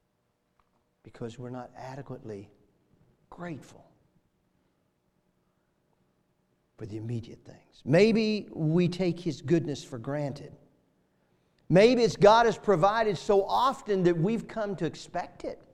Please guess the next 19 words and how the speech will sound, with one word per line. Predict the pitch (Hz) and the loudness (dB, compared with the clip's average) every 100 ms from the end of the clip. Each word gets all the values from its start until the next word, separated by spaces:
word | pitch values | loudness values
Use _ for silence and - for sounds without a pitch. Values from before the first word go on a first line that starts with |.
| _ _ _ _ _ _ _ _ _ _ _ _ _ _ _ _ _ _ _ _ _ - | _ _ _ _ _ _ _ _ _ _ _ _ _ _ _ _ _ _ _ _ _ -8
You | |
see, | - 190 | 0 4
when | 165 165 | 4 4
we've | 226 | 2
been | 214 214 | 0 0
praying | 208 190 175 | -2 0 0
for | 143 | -2
a | 147 | 0
long | 143 135 135 | 0 -2 -4
time, | 147 127 85 85 - _ _ _ _ _ _ _ _ _ - | -8 -10 -12 -18 -20 _ _ _ _ _ _ _ _ _ -12
and | 127 | -8
when | 120 | -4
we've | 139 202 | -4 -2
been | 233 190 | -2 -2
waiting | 185 180 165 | -2 -2 -4
on | 143 135 | -6 -6
God, | 117 131 120 101 80 - _ _ _ _ _ | -8 -6 -8 -10 -12 -20 _ _ _ _ _
like | 80 90 | -18 -16
Simeon, | - - 226 - - | -16 -8 -6 -8 -12